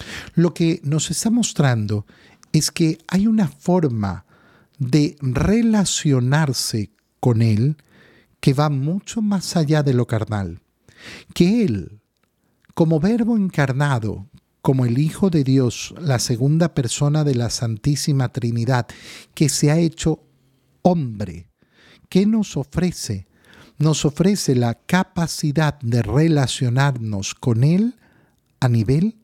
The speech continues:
de familia. Y a nivel tan íntimo de familia, de poder ser sus familiares, sus hermanos, ser hasta su madre. Esa es la intimidad de la relación que nos ofrece Jesús.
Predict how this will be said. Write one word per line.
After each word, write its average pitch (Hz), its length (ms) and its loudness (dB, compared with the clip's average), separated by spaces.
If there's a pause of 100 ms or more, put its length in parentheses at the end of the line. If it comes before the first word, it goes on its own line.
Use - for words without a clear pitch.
(140)
de 127 100 -2
familia. 98 600 -2 (520)
Y 170 80 4
a 165 40 4
nivel 202 360 0
tan 214 360 -4 (140)
íntimo 120 920 0 (160)
de 123 160 0
familia, 113 640 0 (540)
de 127 100 2
poder 151 320 -2
ser 180 420 -6 (200)
sus - 240 -4
familiares, 131 680 0
sus - 260 -4
hermanos, 127 720 -2 (720)
ser 165 300 0 (120)
hasta 120 400 -2
su - 180 -6
madre. 117 580 0 (800)
Esa 220 220 0
es - 120 0
la 156 200 2
intimidad 120 760 2
de 139 180 0
la 117 160 2
relación 120 580 0
que 143 140 0
nos 113 240 -2
ofrece 139 480 0
Jesús. - 540 -4